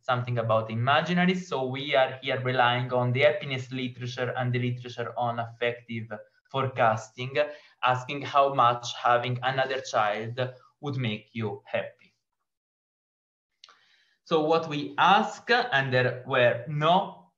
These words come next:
other way of, uh, doing it. So we ask in January, bef-, in January, before the coronavirus pandemic, were you planning to have a child in the following three years?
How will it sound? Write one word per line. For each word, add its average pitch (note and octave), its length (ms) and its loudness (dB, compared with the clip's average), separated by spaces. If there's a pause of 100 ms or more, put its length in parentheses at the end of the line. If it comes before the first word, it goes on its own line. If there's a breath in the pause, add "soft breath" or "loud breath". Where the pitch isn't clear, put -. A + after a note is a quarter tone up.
(260)
other C3 340 2
way B2 320 0
of, A2 280 -2
uh, G#2+ 180 0 (180)
doing B2+ 360 0
it. - 280 -4 (340 loud breath)
So C#3+ 260 2
we C#3 160 -2
ask C3 400 4
in C#3+ 160 -4
January, D#3 440 4
bef-, A2+ 400 -4
in C3+ 140 -8
January, A#2+ 440 -2
before A#2+ 460 0
the E3 140 0
coronavirus C#3 580 -4
pandemic, A2+ 560 -2
were D#3 180 4
you D#3 120 -6
planning B2+ 480 0
to B2 80 -2
have A2+ 240 0
a A2 100 0
child C3 520 2
in C#3+ 200 -8
the A#2+ 100 -2
following A2+ 500 -4
three D#3 140 -6
years? A2+ 380 -2